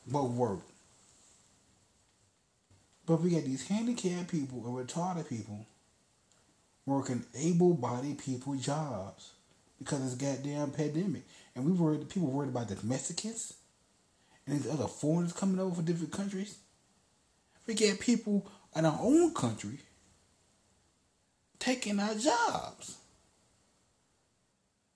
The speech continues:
because they can't work the jobs they supposed to be working. Now, I know what y'all saying to me, "Frank, handicapped people have been working at a grocery store for years." Valid point.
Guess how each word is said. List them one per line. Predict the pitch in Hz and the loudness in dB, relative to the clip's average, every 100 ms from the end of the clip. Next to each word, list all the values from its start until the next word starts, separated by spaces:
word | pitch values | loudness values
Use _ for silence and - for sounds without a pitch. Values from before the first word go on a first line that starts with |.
| _ | _
because | 214 220 226 233 | -2 2 0 2
they | 311 370 | 2 2
can't | 254 226 | 2 2
work | 214 220 226 - | 0 0 -4 -6
the | 196 | -4
jobs | 185 226 320 269 | 0 0 0 -2
they | 240 | -2
supposed | - 247 - 381 381 214 | 0 0 4 2 4 2
to | |
be | 170 | 2
working. | 135 104 80 98 - _ _ _ _ _ _ _ _ _ _ _ _ _ - - | 2 -2 -6 -12 -14 _ _ _ _ _ _ _ _ _ _ _ _ _ -20 -2
Now, | 262 254 | 2 4
I | |
know | 208 | 4
what | 135 | 2
y'all | 123 95 | -2 -4
saying | - 120 110 | -4 -6 -6
to | - | -6
me, | 131 127 - | -6 -6 -14
"Frank, | - 202 196 - - - - - - _ _ | -8 -4 -4 -6 -20 -20 -20 -20 -20 _ _
handicapped | - 294 208 - 151 - | 2 4 4 0 -2 -4
people | 131 | -2
have | 143 | 0
been | 143 | 0
working | 139 147 151 | 0 0 0
at | 143 | 0
a | - 139 | -4 -6
grocery | 156 151 - | -2 -2 -2
store | - 185 | -2 -2
for | 170 | -2
years." | 190 277 254 143 - - _ _ _ | -2 -2 -2 -6 -12 -20 _ _ _
Valid | 156 214 262 349 | -4 -2 -2 -4
point. | - 392 403 - | -4 -2 -4 -6